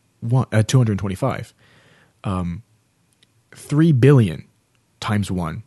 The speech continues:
is still three billion. The number won't change. And that's the reason a normal Pokeball has no, uh, uh, augmented effects or negative effects in any way.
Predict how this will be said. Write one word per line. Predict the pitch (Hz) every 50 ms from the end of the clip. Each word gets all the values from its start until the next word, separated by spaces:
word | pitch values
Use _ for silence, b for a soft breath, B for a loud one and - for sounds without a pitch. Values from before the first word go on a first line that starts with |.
| _ _ _ _ _ _ _ _ _ _
is | - 92 -
still | - - 160 127 95
three | - - - 117 113 98 95
billion. | 92 98 98 90 73 - - - - _ _ _ _ _ b b b b b b b b b b b
The | - 104
number | 101 104 113 117 120 113 120 117 117 - _ _ -
won't | 117 113 98 92 92 85 - - - _ -
change. | - - - 95 82 - - - - -
And | - 92 101
that's | 104 107 - -
the | 113 104
reason | 107 110 107 98 95 92 87 - _ _ _ _ _ -
a | 120
normal | 123 147 180 170 143 123
Pokeball | - 90 90 - 90 87 90 95 110 - _
has | - - 110 113 107 113
no, | 110 113 117 120 117 117 117 120 127 135 _ _ _ _ _ _ _ _ - - _ _ _ -
uh, | 95 90 87 87 85 90 - b b b b b b b b b b b b b b b _ _
uh, | - 92 87 -
augmented | - 113 123 127 117 113 110 110 110 - 123 113
effects | - 110 113 - 117 113 120 - - - - - - _ -
or | 110 101 104 95 95 92 -
negative | 104 98 95 92 95 92 87 82
effects | 87 - - 87 80 - - -
in | 98 95 - -
any | 95 92 87 82
way. | 76 65 50 - 101